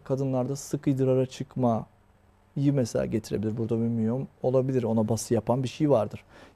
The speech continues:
Ya da kabızlık yapabilir. Zaten kadınlarda sık oluyor. Bunu da arttıran bir faktör olabilir. Özellikle de kalın bağırsak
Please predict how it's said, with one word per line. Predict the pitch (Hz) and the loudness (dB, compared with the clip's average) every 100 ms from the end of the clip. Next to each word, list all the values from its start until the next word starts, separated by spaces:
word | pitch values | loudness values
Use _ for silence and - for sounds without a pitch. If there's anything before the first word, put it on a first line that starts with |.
| - | -2
Ya | 135 135 | 4 4
da | 147 160 | 4 2
kabızlık | 165 147 147 151 165 | 2 2 0 0 0
yapabilir. | 165 143 120 110 - - | 2 2 -2 -4 -10 -10
Zaten | 127 131 139 139 135 | -2 0 0 -2 -2
kadınlarda | 143 131 120 110 104 | -2 0 0 -2 -4
sık | - 131 - | -4 -4 0
oluyor. | 98 107 180 - - - - | 0 2 0 -4 -20 -20 -4
Bunu | 139 139 | 0 2
da | 143 | 2
arttıran | - 127 - 135 143 | 2 0 -2 -2 -2
bir | 127 | -2
faktör | - 107 - 147 | -2 -2 0 2
olabilir. | 147 143 135 120 | 6 4 4 -2
Özellikle | - 120 131 139 - 117 | 0 0 0 0 -2 -2
de | 120 | -2
kalın | - 135 143 | -2 0 2
bağırsak | 127 104 - - | 2 0 -2 -6